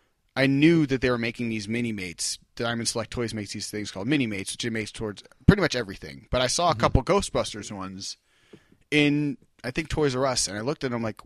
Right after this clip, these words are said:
Speaker 1: "Wow, that's really awesome." And the one I did see, like, the first one I ever saw was World of the Psychic Peter and Vigo. And I'm
Speaker 2: Right.
Speaker 1: thinking, "Holy shit, they made a Pete Venkman figure
Speaker 2: From the
Speaker 1: from
Speaker 2: second movie, yeah.
Speaker 1: from,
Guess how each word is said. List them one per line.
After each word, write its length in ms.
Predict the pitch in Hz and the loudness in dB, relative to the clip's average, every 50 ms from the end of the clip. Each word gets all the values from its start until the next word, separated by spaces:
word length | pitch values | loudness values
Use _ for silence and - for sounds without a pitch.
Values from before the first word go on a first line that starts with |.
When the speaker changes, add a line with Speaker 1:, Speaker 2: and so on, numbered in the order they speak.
| - | -8
Speaker 1:
"Wow, 180 | 110 151 - - 170 | -2 0 0 2 2
that's 220 | 180 190 - - | 2 2 2 2
really 200 | 170 160 151 - | 2 4 4 4
awesome." 380 | - 156 160 165 - - 123 120 | 4 4 4 4 4 2 2 2
And 80 | 123 | 4
the 60 | 131 | 4
one 220 | 131 143 151 147 143 | 6 6 6 4 4
I 180 | 107 - 131 127 | 2 0 -2 -2
did 220 | 117 135 135 117 | 0 -2 -4 -4
see, 420 | - - 165 175 147 131 120 113 107 | -2 -2 0 2 2 2 2 0 -2
like, 240 | 113 113 110 101 | -2 -2 -2 -2
the 80 | - 123 | -4 -4
first 220 | - - 147 - | 0 0 0 0
one 100 | - 135 | 2 0
I 40 | 127 | 0
ever 100 | 120 113 | 0 0
saw 200 | - - 135 120 | 0 2 2 2
was 220 | 113 110 107 104 - _ _ _ _ _ _ _ _ - - | 2 2 -2 -6 -8 _ _ _ _ _ _ _ _ -2 2
World 220 | 131 156 160 147 | 4 4 4 4
of 80 | 151 143 | 4 4
the 100 | 131 143 | 4 4
Psychic 460 | - - 151 151 139 - 143 127 - | 4 6 6 6 4 4 2 0 4
Peter 380 | - - 147 143 127 127 123 117 | 6 6 6 6 6 6 4 4
and 180 | 104 117 113 | 2 2 2
Vigo. 560 | 113 127 147 147 127 120 107 90 80 80 76 - - - - - | 6 8 8 8 8 6 2 0 -2 -4 -8 -10 -16 -20 -12 -6
And 100 | - 180 190 | -4 -2 0
I'm 40 | - | 2
Speaker 2:
Right. 40 | 226 | 2
Speaker 1:
thinking, 160 | 214 196 175 | 2 2 0
"Holy 320 | - 233 339 370 320 269 | 4 6 6 8 8 6
shit, 340 | 202 - - - 240 190 - | 6 6 6 6 6 6 6
they 140 | - 202 233 | 6 4 4
made 180 | 240 269 269 233 | 4 6 6 6
a 80 | 185 | 8
Pete 300 | 156 - - 233 240 - | 8 8 6 4 4 -4
Venkman 500 | 180 160 185 196 190 202 - 175 160 147 | 2 4 6 6 6 4 4 4 4 6
figure 240 | - - 147 131 120 | 6 4 4 4 4
Speaker 2:
From 60 | 139 | 4
the 60 | 110 107 | 6 6
Speaker 1:
from 60 | 165 | 6
Speaker 2:
second 300 | 156 127 117 - 120 110 110 | 8 8 6 6 4 4 4
movie, 320 | 110 113 104 90 87 202 | 6 6 6 4 2 4
yeah. 40 | 196 | 6
Speaker 1:
from, 300 | 208 202 190 190 202 185 | 8 8 8 8 6 2